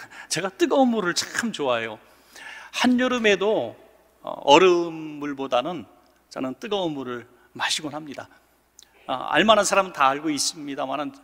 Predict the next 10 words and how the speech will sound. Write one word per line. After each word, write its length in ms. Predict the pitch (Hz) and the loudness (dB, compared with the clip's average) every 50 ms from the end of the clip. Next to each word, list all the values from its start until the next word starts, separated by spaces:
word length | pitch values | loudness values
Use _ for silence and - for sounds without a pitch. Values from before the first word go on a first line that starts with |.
| _ - _ - | _ -20 _ -4
제가 160 | - 160 160 | 0 2 2
식사할 540 | 151 - 247 - - - 294 196 170 147 - | 2 2 0 0 -2 0 0 0 0 -2 -4
때도 340 | 139 131 151 170 147 104 - - _ _ _ - - - _ | -6 -6 -4 -4 -6 -6 -8 -14 _ _ _ -20 -20 -20 _
항상 480 | - - - 226 226 208 214 196 175 | -10 -10 -8 -4 0 0 0 0 0
뜨거운 340 | - 262 247 254 226 202 180 | -6 -4 0 0 0 2 0
물을 280 | 165 160 165 156 143 135 | -4 -4 -4 -4 -4 -4
한 140 | 139 135 127 | -6 -8 -8
두 160 | - - 175 | -10 -10 -10
컵 280 | 151 - - 185 - - | -8 -4 -4 -4 -4 -4
정도를 520 | - 160 135 120 117 120 117 120 117 110 | -4 -4 -4 -4 -6 -8 -10 -10 -10 -12